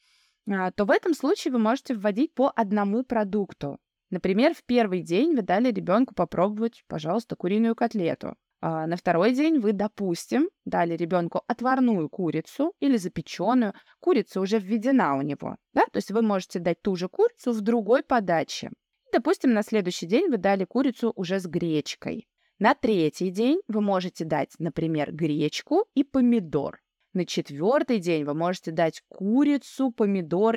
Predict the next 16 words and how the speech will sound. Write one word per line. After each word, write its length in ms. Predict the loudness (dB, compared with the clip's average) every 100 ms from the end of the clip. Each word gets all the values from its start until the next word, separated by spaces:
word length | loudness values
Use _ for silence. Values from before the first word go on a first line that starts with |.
| -2
и 60 | -6
яблоко. 920 | -2 0 2 2 -2 -4 -8 -12 -12 _ _ _
Понимаете, 480 | 0 2 2 2 0
да, 180 | 2 2
о 40 |
чем 200 | 0 -2
я 120 | -2
говорю? 400 | -2 -2 0 -2 -6 _ -8
То 60 | -2
есть 100 | 2
мы 140 | 2
по 160 | 4 2
одному 400 | 4 4 4 2
продукту 540 | 0 0 -2 -4 -8
вводим, 480 | -6 -2 0 2 2
и 160 | 0